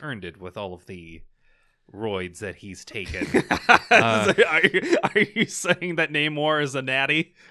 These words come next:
Speaker 1: uh, I think, uh,
Speaker 2: Natty
Speaker 1: Namor might
Speaker 2: Namor?
Speaker 1: Na-, uh, Namor might be all natural.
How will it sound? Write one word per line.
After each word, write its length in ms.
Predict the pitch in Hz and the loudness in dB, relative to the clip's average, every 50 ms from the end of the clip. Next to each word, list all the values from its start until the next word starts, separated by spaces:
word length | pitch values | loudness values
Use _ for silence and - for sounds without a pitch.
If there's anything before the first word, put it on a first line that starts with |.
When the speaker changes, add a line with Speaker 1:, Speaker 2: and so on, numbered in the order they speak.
| - _ | -12 _
Speaker 1:
uh, 200 | - 143 127 135 - | 4 4 4 4 4
I 180 | 131 135 147 | 2 2 2
think, 260 | 143 - 175 170 156 170 | 2 2 0 -2 2 2
uh, 500 | 160 151 143 135 135 131 135 131 135 135 | 2 4 6 6 6 6 6 4 2 0
Speaker 2:
Natty 440 | 139 135 127 120 - 143 139 139 143 | -2 -6 -4 2 4 6 6 6 6
Speaker 1:
Namor 140 | 139 139 143 | 6 6 6
might 180 | 143 139 143 147 | 6 6 6 6
Speaker 2:
Namor? 240 | 147 147 151 160 - _ _ _ | 4 2 2 0 -2 _ _ _
Speaker 1:
Na-, 200 | 117 113 117 127 | -14 -10 -8 -8
uh, 320 | 131 - - 135 135 120 | -8 -8 -8 -4 -4 -4
Namor 520 | 113 110 101 101 101 104 110 123 135 127 120 | -4 -6 -10 -8 -4 -4 -4 -2 -2 -2 0
might 180 | 113 120 131 | 0 -2 0
be 120 | - 123 120 | 0 -2 -2
all 100 | 107 107 | -2 -2
natural. 520 | 98 101 117 147 - - 98 113 117 - | -2 -2 -4 -4 -4 -6 -6 -8 -8 -10